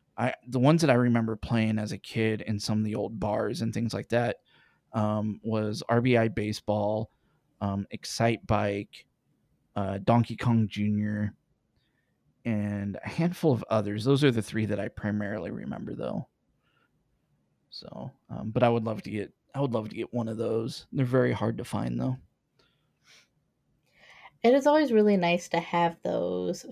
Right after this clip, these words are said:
Speaker 2: physical cabinets. Like, I have a couple friends who have some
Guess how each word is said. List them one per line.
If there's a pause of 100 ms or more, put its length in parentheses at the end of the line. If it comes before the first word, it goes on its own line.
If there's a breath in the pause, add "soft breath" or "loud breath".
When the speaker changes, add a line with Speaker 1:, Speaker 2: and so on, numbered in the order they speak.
Speaker 2:
physical
cabinets.
Like,
I
have
a
couple
friends
who
have
some